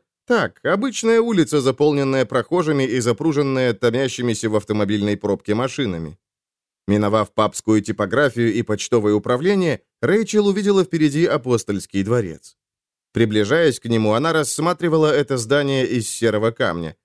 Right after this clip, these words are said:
С виду оно больше напоминало рядовой дом, в каких обычно размещаются правительственные учреждения, и, глядя на него, было сложно поверить в то, что здесь располагается ни много ни мало, как сам Святой Престол.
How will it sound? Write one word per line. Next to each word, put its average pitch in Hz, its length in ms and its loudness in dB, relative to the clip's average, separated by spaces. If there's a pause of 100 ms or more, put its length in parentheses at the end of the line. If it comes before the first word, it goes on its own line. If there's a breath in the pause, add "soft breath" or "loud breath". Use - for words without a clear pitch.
(360)
С - 140 -4
виду 247 320 4
оно 226 200 2
больше 214 340 2
напоминало 196 720 4
рядовой 175 480 2
дом, 160 380 0
в - 80 -20
каких 107 340 -2
обычно 120 420 0
размещаются 117 680 0
правительственные 135 800 -2
учреждения, 147 840 -2 (260)
и, 104 100 2
глядя 127 360 2
на 160 80 0
него, 156 320 2
было 160 260 2
сложно 139 500 -2
поверить 104 420 -2
в - 40 -20
то, 185 160 0
что 135 180 -2
здесь 151 300 0
располагается 135 840 0
ни 135 140 0
много 127 320 0
ни 120 100 0
мало, 143 320 0
как 113 240 -2
сам 101 300 -2
Святой 107 400 -2
Престол. 135 580 -4